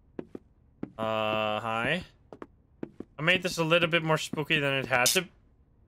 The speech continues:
Fuck. Well, rip my lights.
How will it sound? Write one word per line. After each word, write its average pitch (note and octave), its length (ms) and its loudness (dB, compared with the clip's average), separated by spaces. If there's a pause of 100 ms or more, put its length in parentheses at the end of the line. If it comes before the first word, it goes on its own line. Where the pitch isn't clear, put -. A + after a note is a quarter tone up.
(3250)
Fuck. - 180 -18 (640)
Well, E3 360 2
rip D3+ 220 -2
my D3 160 0
lights. C3 500 0